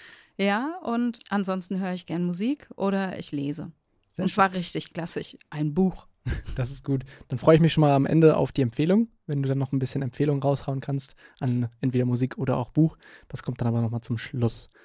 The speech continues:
Speaker 2: Genau. Jetzt noch mal zur wichtigsten Frage des Podcasts immer. Was ist denn deine Lieblingspizza?
Speaker 1: Die Lieblingspizza-Frage.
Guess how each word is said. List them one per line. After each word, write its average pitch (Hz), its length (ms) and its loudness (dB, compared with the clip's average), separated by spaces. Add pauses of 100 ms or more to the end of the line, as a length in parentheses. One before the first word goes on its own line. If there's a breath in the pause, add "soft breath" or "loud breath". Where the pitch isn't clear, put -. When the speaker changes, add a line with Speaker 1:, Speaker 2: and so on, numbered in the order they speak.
(480 soft breath)
Speaker 2:
Genau. 147 380 4 (340)
Jetzt 147 160 2
noch 165 40 2
mal 151 120 6
zur 135 200 2
wichtigsten 175 460 0
Frage 160 360 0
des 175 120 0
Podcasts - 560 -2
immer. 196 320 4
Was 139 240 -2
ist 165 160 -2
denn 151 100 0
deine 151 200 0
Lieblingspizza? 165 580 -2 (1040)
Speaker 1:
Die 220 240 0
Lieblingspizza-Frage. 165 1600 -6